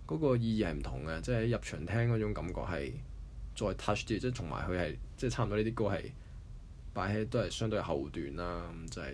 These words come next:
因為佢哋嗰個 show 從一個車站去做一個概念啦，一種等待噉樣嘅一個構思喺入邊。一個幾特別嘅 point 就係，呃，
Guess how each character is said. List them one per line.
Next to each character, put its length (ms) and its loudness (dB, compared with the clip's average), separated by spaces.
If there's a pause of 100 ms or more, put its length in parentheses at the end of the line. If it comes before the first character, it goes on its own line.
(160)
因 40 0
為 220 4
佢 40 0
哋 60 0
嗰 20 0
個 120 0
show 300 2
從 120 -6
一 120 -4
個 320 -2 (380)
車 320 4
站 340 0
去 100 -2
做 200 -2
一 40 -2
個 80 -8
概 220 0
念 180 -4
啦， 320 -6
一 40 -6
種 140 -8 (180)
等 320 0
待 100 2
噉 220 0
樣 260 -6
嘅 140 -6
一 140 -4
個 100 -4 (560)
構 220 -2
思 180 -2
喺 80 2
入 60 -2 (100)
邊。 100 -6 (680)
一 60 0
個 220 4
幾 100 0
特 100 6
別 140 -2
嘅 80 -4
point 340 2
就 80 -2
係， 320 -2
呃， 220 -6